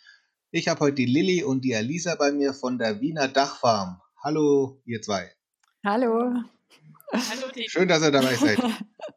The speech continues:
Speaker 2: Ja, schön, dass du uns eingeladen hast.
Speaker 1: Ja, ihr seid jetzt die ersten Ausländer sozusagen.
Speaker 2: <laughs>
Speaker 1: Also,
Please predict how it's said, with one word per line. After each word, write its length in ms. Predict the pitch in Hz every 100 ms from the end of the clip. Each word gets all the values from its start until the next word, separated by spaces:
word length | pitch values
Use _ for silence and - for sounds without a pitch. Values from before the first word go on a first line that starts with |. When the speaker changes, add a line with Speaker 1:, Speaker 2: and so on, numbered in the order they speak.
| _ - 302 - - - _
Speaker 2:
Ja, 180 | 240 226
schön, 240 | 226 240
dass 160 | 247 247
du 180 | 226 214
uns 360 | 214 208 208 -
eingeladen 560 | 196 214 247 196 175 170
hast. 320 | 175 - - _ _ _ _ _ _ - _
Speaker 1:
Ja, 100 | -
ihr 100 | 139
seid 220 | 135 156 190
jetzt 200 | 196 -
die 160 | 135
ersten 260 | 185 - 151
Ausländer 640 | - 196 214 117 120 127
sozusagen. 680 | 127 135 127 151 190 127 143 - -
Speaker 2:
<laughs> 140 | 165
Speaker 1:
Also, 260 | 127 135 147